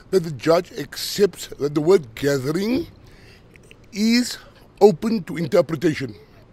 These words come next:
Using the precedent, or using what happened in court on Tuesday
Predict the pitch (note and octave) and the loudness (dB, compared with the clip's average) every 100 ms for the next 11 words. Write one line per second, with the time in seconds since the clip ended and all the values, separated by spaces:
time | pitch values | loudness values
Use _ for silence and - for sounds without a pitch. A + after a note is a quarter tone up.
0 | - _ - - - - - - - - | -20 _ -20 -20 -20 -20 -20 -20 -20 -20
1 | - - - C3 G#3+ B3 B3 A#3 D#3+ - | -20 -20 -12 2 4 4 4 0 -2 -2
2 | G#3+ D#3+ E3 D3 A2+ - - - B2+ C3 | -2 -2 -2 -4 -4 -12 -20 -14 -6 0
3 | A3+ G#3 A#3 B3 C4+ C3 F#3+ - - F#3+ | 2 2 2 -2 -4 0 0 0 -6 -10
4 | - C3+ - - G3+ - C#3 - F#3+ F3 | -8 -10 -6 4 4 4 -6 -8 -8 -6
5 | F3 | -6